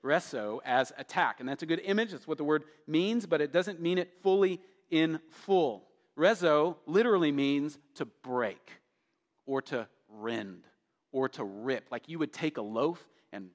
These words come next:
break it in two. Or you would, or, uh, maybe, maybe a good illustration, in the eighties and nineties,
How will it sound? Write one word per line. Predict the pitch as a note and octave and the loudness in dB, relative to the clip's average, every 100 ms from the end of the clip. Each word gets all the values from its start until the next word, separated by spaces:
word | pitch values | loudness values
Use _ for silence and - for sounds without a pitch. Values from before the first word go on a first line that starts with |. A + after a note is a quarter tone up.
| _ | _
break | A#2 C3+ C3+ | -4 -2 -2
it | C#3+ | -6
in | C3 | -10
two. | G2+ A#2 F2+ D#2+ | -12 -12 -12 -14
Or | B2 | -14
you | A#2+ D#3 | -6 -2
would, | C#3 - _ - | -2 -4 _ -4
or, | C3+ C3 - - _ _ _ _ - | -2 -2 -8 -20 _ _ _ _ -8
uh, | G#2+ F#2+ F#2 _ _ _ _ _ _ _ _ _ _ _ - | -4 -4 -4 _ _ _ _ _ _ _ _ _ _ _ -12
maybe, | D3 C#3 C3 - | -8 -6 -8 -10
maybe | D3+ D3+ | -8 -6
a | |
good | C#3+ C#3+ | -2 -2
illustration, | C#3 C#3 C#3 D3 C#3+ C#3+ _ _ - | -4 -6 -10 -8 -10 -10 _ _ -14
in | A2 | -14
the | G#2+ | -12
eighties | A#2+ D3+ F#3 E3+ | -6 -6 -6 -10
and | G#2 | -10
nineties, | A2 B2 C#3+ D#3 E3 - | -8 -8 -8 -10 -12 -20